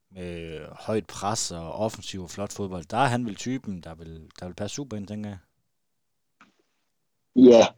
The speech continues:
Speaker 2: det, det, det skulle man mene. Øh, det virker lidt som om, at det, det er på det personlige plan at være et dårligt match, simpelthen, at, at hente ham ind, i, ind til Sønderjyske. Øh, og så tror jeg også måske, at han, han har kørt lidt fast i det her til sidst.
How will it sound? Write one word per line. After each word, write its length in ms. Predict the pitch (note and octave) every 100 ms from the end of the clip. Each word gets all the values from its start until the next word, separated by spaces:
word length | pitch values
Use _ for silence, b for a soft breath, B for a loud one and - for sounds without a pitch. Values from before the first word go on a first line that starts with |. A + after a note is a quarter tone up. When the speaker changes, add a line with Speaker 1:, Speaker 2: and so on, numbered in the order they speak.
| _ _ - - -
Speaker 2:
det, 540 | C#3 C3 A2+ A2+ G2+
det, 140 | B2
det 100 | B2
skulle 160 | B2+ C3
man 120 | B2
mene. 260 | A#2+ C3 C#3 - -
Øh, 380 | A2 A2 G#2+ G#2+ -
det 100 | C3
virker 240 | C3+ D3 C#3
lidt 160 | C3
som 140 | - B2
om, 120 | A#2
at 100 | G#2 -
det, 120 | A#2+
det 220 | A#2 G#2+
er 60 | B2
på 100 | A2+
det 80 | A2
personlige 340 | A#2 C3+ A2+
plan 180 | G2+ A#2+
at 60 | G#2
være 140 | G2+
et 140 | G2+ -
dårligt 260 | A#2 A#2+
match, 440 | A2+ A2 - - - _ _
simpelthen, 460 | - A2 G#2+ G#2 -
at, 300 | A#2 G#2+ G2+ -
at 160 | G2+
hente 160 | G#2 G#2+
ham 120 | A2
ind, 180 | A2 F#2+
i, 220 | A2 G#2 -
ind 100 | A2+
til 100 | G#2
Sønderjyske. 500 | A2 A2+ G#2 - - - _ _ _ _ _ _ _ -
Øh, 560 | G#2 G2+ F#2+ G2 F#2+ -
og 120 | -
så 100 | G#2
tror 220 | - A2+
jeg 140 | G#2+
også 260 | G#2 A2+ -
måske, 340 | A#2 C#3 B2+ - -
at 100 | A2
han, 140 | A#2+ A#2+
han 80 | -
har 60 | B2+
kørt 180 | - B2
lidt 140 | A#2
fast 200 | C#3 B2+
i 40 |
det 120 | C3 A#2
her 80 |
til 100 | A#2
sidst. 340 | A2 C#3 -